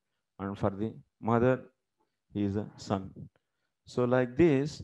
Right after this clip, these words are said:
they are, only one object is treated as, as, yeah, many ways.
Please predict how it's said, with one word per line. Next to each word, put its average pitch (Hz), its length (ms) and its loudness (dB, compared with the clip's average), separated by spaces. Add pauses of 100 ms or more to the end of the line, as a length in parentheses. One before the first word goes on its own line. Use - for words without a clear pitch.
(460)
they 127 260 6
are, 139 480 4 (640)
only 156 340 6
one 147 220 6
object 160 640 0 (100)
is 147 260 0
treated 135 380 0
as, 139 340 -2 (840)
as, 151 440 2 (600)
yeah, 92 320 2 (160)
many 110 300 0
ways. 92 440 -4